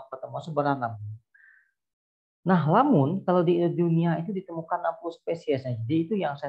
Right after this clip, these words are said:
sampaikan. Jadi untuk lamun ini cukup mudah kita mengidentifikasi karena spesiesnya sedikit. Di seluruh dunianya hanya enam puluh spesies.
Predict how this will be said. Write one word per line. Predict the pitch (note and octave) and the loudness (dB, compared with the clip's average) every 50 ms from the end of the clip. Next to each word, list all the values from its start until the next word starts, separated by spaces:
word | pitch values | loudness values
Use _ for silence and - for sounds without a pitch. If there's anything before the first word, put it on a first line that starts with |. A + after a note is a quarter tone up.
| C#3 | -8
sampaikan. | C#3+ C3+ - C3+ B2+ C3 - C3+ - F#3 | -8 -8 -8 -8 -8 -8 -6 -8 -6 -4
Jadi | E3+ D3 C3 B2 A2+ - - A#2+ - - - | -4 -2 -2 -4 -4 -10 -14 -18 -18 -18 -18
untuk | F2 F2+ - - - - F#3 | -20 -16 -14 -14 -10 -6 -4
lamun | F#3 F3+ F3+ F3+ F#3 F#3 | -4 -4 -4 -6 -10 -10
ini | F#3+ G3 A3 A3 G#3+ | -6 -6 -6 -6 -6
cukup | A3+ A#3 G#3+ G3 F#3+ | -10 -14 -14 -12 -8
mudah | G3+ B3 C4+ A#3+ A3 G#3+ F3 C3+ B2+ | -4 -4 -2 0 2 2 0 0 -2
kita | - D#3 D3 - - D#3 D3+ D3 | -6 -10 -10 -8 -8 -8 -8 -8
mengidentifikasi | D3 D3+ D3 D3+ D3+ C#3 D3 C#3+ C#3 - _ - C#3+ C#3 - C#3 C3 - C3 | -8 -12 -14 -12 -10 -8 -8 -8 -8 -10 _ -18 -18 -14 -12 -12 -12 -12 -12
karena | B2+ C#3 C3+ F#3 G#3 | -10 -10 -8 -8 -8
spesiesnya | - _ - G3 G3 - G#3+ - | -8 _ -6 -6 -4 -6 -6 -8
sedikit. | G#3 - - A3+ A3+ A3 - - D3+ C#3 | -8 -10 -8 -8 -8 -8 -6 -6 -4 -2
Di | C3 C#3+ C#3+ | -2 -4 -2
seluruh | E3 F3 E3 D#3+ E3 | -2 0 2 2 2
dunianya | D#3+ D3+ D3+ D#3 D3+ D3+ F#3 G3+ A3+ | 2 2 0 -2 -2 -2 -2 -2 -2
hanya | A3+ A3+ | -2 0
enam | G#3 F#3+ E3 D#3+ E3 | 0 0 0 0 -2
puluh | D3+ D3 D3 | -4 -4 -6
spesies. | - - - G2+ - - - A#2+ A2+ A2+ A#2 A2+ | -6 -8 -10 -10 -10 -10 -14 -12 -10 -10 -12 -14